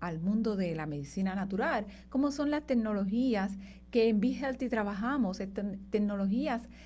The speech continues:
de vanguardia, tecnologías alemanas. ¿Para qué? Para eso que podemos ver a través de tu ojo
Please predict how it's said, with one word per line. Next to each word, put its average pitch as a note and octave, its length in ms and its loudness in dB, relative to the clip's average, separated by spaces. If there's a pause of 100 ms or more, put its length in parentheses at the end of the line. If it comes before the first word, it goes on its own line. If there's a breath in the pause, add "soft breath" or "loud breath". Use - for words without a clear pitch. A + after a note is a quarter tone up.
(120)
de G3+ 140 6
vanguardia, G3 640 4
tecnologías G3+ 760 0 (300 loud breath)
alemanas. G#3+ 800 4 (300 loud breath)
¿Para A#3+ 320 2
qué? D#4+ 340 0 (220 loud breath)
Para A#3 260 4
eso D4+ 260 0
que F4 140 -2
podemos B3 640 0
ver G#3+ 260 8
a G3 80 4
través G3 300 -2
de D4 100 -2
tu A3 220 0
ojo A3 400 2